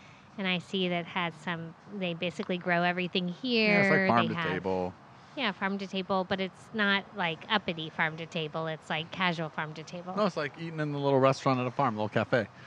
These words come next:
Speaker 2: So we had some lunch. It was really good. I had, like, a pork sandwich thing.
Speaker 1: Peruvian pork.
Speaker 2: Peruvian pork. You had, uh, salad
Speaker 1: I had a
Speaker 2: and
Speaker 1: farm salad
Speaker 2: Yeah, it was
Speaker 1: that
Speaker 2: good.
Speaker 1: they grow here, and a corn chowder, which,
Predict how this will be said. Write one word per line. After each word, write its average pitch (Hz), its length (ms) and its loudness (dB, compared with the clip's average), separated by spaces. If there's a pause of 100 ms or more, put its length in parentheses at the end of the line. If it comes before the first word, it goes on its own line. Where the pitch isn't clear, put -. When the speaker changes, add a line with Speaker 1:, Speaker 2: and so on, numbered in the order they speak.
(180)
Speaker 2:
So - 120 -4
we 156 40 8
had 170 120 6
some 160 120 -6
lunch. 139 240 2
It 143 40 2
was 123 120 0
really 127 160 4
good. 117 180 4
I 120 40 6
had, 117 120 2
like, 113 220 0
a 107 300 -2 (1400)
pork 107 280 0 (680)
sandwich 101 500 -4 (880)
thing. 110 240 -4 (600)
Speaker 1:
Peruvian 202 420 0
pork. 170 300 -8
Speaker 2:
Peruvian 113 420 -2
pork. 101 280 -4 (100)
You 120 100 -6
had, 104 340 -6
uh, 101 360 -8
salad 101 280 -6
Speaker 1:
I 202 60 0
had 220 120 2
a - 20 2
Speaker 2:
and 190 160 -2
Speaker 1:
farm 196 260 2
salad 170 440 -10 (100)
Speaker 2:
Yeah, 156 140 -4 (100)
it - 20 -12
was 127 120 -6
Speaker 1:
that 131 60 -8
Speaker 2:
good. 156 100 4
Speaker 1:
they 226 60 2
grow 175 220 -4
here, 190 400 0
and 185 140 -2
a 180 80 -2
corn 208 320 2
chowder, 170 400 2
which, 165 180 -8